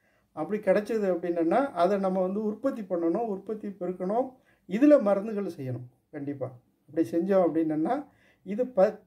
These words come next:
பக்க விளைவு ஏதாவது சொல்லியிருக்காங்களான்னு பாருங்க, ஒரு விளைவு கூட கிடையாது.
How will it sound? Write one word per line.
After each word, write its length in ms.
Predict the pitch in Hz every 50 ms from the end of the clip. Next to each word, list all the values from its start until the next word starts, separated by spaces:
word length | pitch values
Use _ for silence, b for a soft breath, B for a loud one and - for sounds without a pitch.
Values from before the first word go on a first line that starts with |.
| _
பக்க 320 | - 202 196 196 - 311 285
விளைவு 280 | 247 214 220 226 240 220
ஏதாவது 320 | 190 185 190 196 202 208 202
சொல்லியிருக்காங்களான்னு 640 | 196 180 175 180 170 175 180 180 180 180 175 175
பாருங்க, 320 | 170 165 156 151 156 165 190 202 - - _ _ _ _ _ _ -
ஒரு 320 | 156 156 208 262 262 254
விளைவு 320 | 196 180 185 202 220 233 226 220
கூட 140 | 196 196 202
கிடையாது. 340 | 202 175 139 123 - 120 -